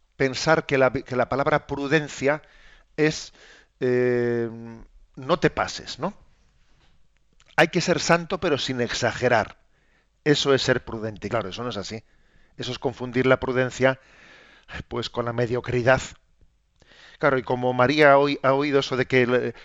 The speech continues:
los santos son los que tienen las virtudes en grado heroico, entonces dice, "Claro, entonces estos no son prudentes". No, <laughs> es que, cuidado,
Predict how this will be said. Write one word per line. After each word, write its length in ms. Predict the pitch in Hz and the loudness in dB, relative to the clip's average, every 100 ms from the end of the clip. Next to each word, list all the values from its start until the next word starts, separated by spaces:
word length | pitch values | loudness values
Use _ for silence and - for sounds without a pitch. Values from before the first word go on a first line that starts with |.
| - | -8
los 160 | 127 | -4
santos 420 | 143 156 139 135 - | 4 2 2 -8 -4
son 140 | 139 | -4
los 140 | 135 | -4
que 120 | - 131 | 0 2
tienen 240 | 135 135 | 2 2
las 180 | 131 - | 0 0
virtudes 580 | 131 - 170 139 113 117 | -4 -2 -2 -2 -2 -4
en 140 | 120 | 0
grado 380 | 135 156 143 - | 6 6 4 0
heroico, 680 | 127 147 170 143 147 208 _ _ - - - - - - | 0 4 2 2 -4 -4 _ _ -20 -20 -20 -20 -20 -10
entonces 280 | 127 147 143 | -4 0 4
dice, 140 | 147 | 4
"Claro, 200 | 147 147 | 6 4
entonces 320 | 120 156 151 143 | 2 0 0 -2
estos 300 | 143 156 143 | -4 -4 -2
no 100 | 185 | 0
son 200 | 156 135 | -2 -2
prudentes". 600 | 127 127 160 139 95 - | -4 2 2 0 -6 0
No, 120 | 139 | 0
<laughs> 100 | 127 | 2
es 240 | 135 113 - | 2 2 -2
que, 240 | 120 110 | -4 -4
cuidado, 460 | - 117 131 98 | -4 2 2 2